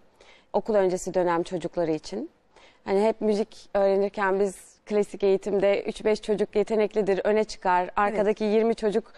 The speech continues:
Speaker 1: ya sessiz olmalıdır ya da işte eşlikçi olarak orada var olur. Ama işte bu anlayışa göre o arkadaki yirmi çocuk da aynı derecede önemli ve onlardan da öğreneceğimiz ve sınıfa katacak çok,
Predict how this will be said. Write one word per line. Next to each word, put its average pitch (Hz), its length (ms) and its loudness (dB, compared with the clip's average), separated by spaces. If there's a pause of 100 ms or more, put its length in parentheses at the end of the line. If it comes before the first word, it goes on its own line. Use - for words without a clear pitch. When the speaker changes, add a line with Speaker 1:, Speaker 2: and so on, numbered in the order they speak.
(300)
Speaker 1:
ya 226 100 2
sessiz 226 420 -2
olmalıdır 190 640 2 (300)
ya 214 140 2
da 214 40 2
işte 220 200 0
eşlikçi 208 640 0
olarak 170 400 2
orada 170 340 -2
var 170 220 2
olur. 214 280 0 (580)
Ama 262 180 2
işte 277 400 0
bu 269 360 2
anlayışa 226 560 0
göre 208 380 2 (1000)
o 247 140 2 (160)
arkadaki 233 480 2
yirmi 240 180 4
çocuk 247 380 -2
da 170 220 2 (320)
aynı 202 280 2
derecede 180 360 2
önemli 185 580 2
ve 208 100 0
onlardan 202 600 2
da 185 240 2 (320)
öğreneceğimiz 190 800 2
ve 190 140 2
sınıfa 190 380 -6
katacak 208 440 -2
çok, 214 160 -8